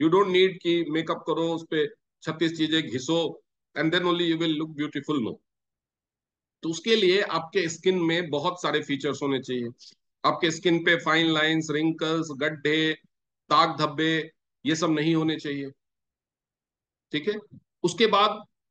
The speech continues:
और क्या, आपके स्किन की जो ऊपर वाली लेयर है वो डैमेज नहीं होनी चाहिए, आपके स्किन में ग्लो होना चाहिए,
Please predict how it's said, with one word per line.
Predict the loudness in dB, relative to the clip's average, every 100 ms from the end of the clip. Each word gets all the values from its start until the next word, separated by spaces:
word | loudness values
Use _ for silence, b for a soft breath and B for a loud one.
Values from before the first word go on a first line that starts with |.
| _ 0
और | 0
क्या, | 2 0 0 -10 _ -4
आपके | -4 0 -2
स्किन | 0 -2 -2 -6
की | -6
जो | -2 -2 -4 -6
ऊपर | -4 0
वाली | 2 4 4
लेयर | 4 2
है |
वो | 2
डैमेज | 0 -2 0 0 0 -2
नहीं | 2 2
होनी | 2 -2
चाहिए, | -4 -6 -8 -12 _ _ _ _ _ -4
आपके | -4 0 0
स्किन | 2 2
में | 4 2 2
ग्लो | 6 8 8
होना | 4 0
चाहिए, | 0 0 0